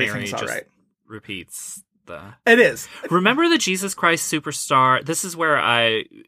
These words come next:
Speaker 2: it was a Transparent de-
Speaker 1: I was gonna say, are you
Speaker 2: defendant.
Speaker 1: gonna talk about Transparent?
Speaker 2: The,
Speaker 1: Yes.
Speaker 2: the Jesus Christ
Speaker 1: I
Speaker 2: Superstar
Speaker 1: loved
Speaker 2: stuff
Speaker 1: it.
Speaker 2: in Transparent
Speaker 1: I loved it.
Speaker 2: was good.
Speaker 1: I, this, Transparent is a, especially in retrospect,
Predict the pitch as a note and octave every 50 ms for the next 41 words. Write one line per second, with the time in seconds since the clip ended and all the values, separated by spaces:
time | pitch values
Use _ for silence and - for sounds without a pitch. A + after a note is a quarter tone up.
0 | _ _ - G2 D2+ F2+ B2 A#2 A2+ A2+ A2 - A2 G#2+ G#2 G#2+ - _ _ _
1 | - - B2+ A2 - - - G#2+ G#2+ G#2+ G2+ - - A2+ G#3 C#4 D#4+ D#4 D#4 C4+
2 | C#4 - F4 E4+ D#4+ - - F4 D#4+ C4 A3+ A3 A3 A#3+ A3+ A3 G#3+ G3+ G#3 G3+
3 | G3 G3 - G3 F3+ C3+ C3 G#3+ A3+ E3 B2+ - - C#3+ F#3 D#3 C3 B2 B2 -
4 | - C#3 B2+ C#3+ C3+ - - D3 C3+ B2 - - C3 B2 D3 D#3 D3+ C#3 C#3 C3
5 | - B2+ A#2 A#2 - A#2+ A#2+ - A#2 A2 B2+ - - A2+ G#2+ G#2 D3 C#3 C3 B2
6 | A#2+ - A#2 - - - - A2 G#2+ G#2 G2+ F#2 - - - - - _ _ -
7 | - - - - F#3 - - A#3+ G#3+ G#3 G#3+ G3+ - - - - - - - -
8 | D#4+ D4 - - E4 D#4+ F4+ - G3+ E3+ D#3+ F#3 E3+ E3 D3+ - _ _ _ _
9 | _ _ _ _ _ _ _ _ _ _ _ - F#3+ - - G#3+ G#3+ G#3+ - A#3
10 | A#3 A3 G3+ F#3+ F#3+ D3+ - - D3 - D3+ A#2+ A2+ - -